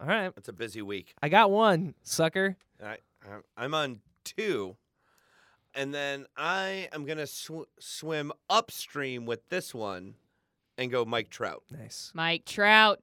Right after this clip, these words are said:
Speaker 3: ladies and gentlemen, is second place in the outfield voting in the American League with two point five milli votes. There is one person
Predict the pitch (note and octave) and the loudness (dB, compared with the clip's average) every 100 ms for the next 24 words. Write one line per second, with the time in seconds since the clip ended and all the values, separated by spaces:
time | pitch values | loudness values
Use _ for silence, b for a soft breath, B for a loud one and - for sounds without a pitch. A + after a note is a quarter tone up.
0 | _ - F#3 G3+ F#3+ G3 G3+ G3 G3 F3+ | _ -4 0 0 -2 -4 -2 -2 -2 -2
1 | F3 E3+ D3+ - - - A#3+ C4+ C4 B3 | -4 -4 -8 -14 -14 -2 0 0 -4 -6
2 | B3 A#3+ A#3 - G#3 G3+ G3 G3 - G#3 | -2 0 -2 -6 -6 -4 -2 -4 -4 -4
3 | F3 G3 G3+ G3 F#3 - F#3 F#3 F3+ F3+ | -4 -2 -2 -2 -4 -4 -4 -2 -2 -2
4 | F#3 F3+ F3 F3 F3+ F3 E3 C#3 E3 E3 | -2 -4 -6 -4 -4 -4 -6 -6 -4 -4
5 | - - A3 G#3+ - F#3+ F#3+ - - E3 | -4 -8 -6 -6 -6 -6 -6 -8 -2 2
6 | E3 E3 C#3+ - D#3 E3 E3+ E3+ E3 D#3 | 2 2 -2 -8 -8 -4 -2 -2 -2 0
7 | D#3+ D3+ - - B B _ E3 F3+ E3+ | 0 -2 -6 -14 B B _ -4 -4 -4
8 | F#3 F#3+ F3+ F3 - E3+ D3+ | -8 -6 -6 -6 -6 -10 -10